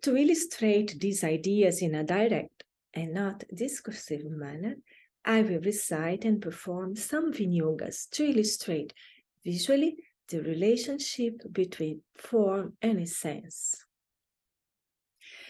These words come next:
The first hasta in this ancient text, and which precedes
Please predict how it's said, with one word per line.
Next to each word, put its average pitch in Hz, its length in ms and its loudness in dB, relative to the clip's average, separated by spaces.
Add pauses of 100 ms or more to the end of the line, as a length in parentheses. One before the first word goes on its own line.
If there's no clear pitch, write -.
(180)
The 269 120 2
first 403 440 2
hasta 196 800 -2
in 196 220 2
this 185 260 2
ancient 170 500 0
text, - 480 -6 (800)
and 170 380 -2
which 196 260 -2
precedes 185 800 -2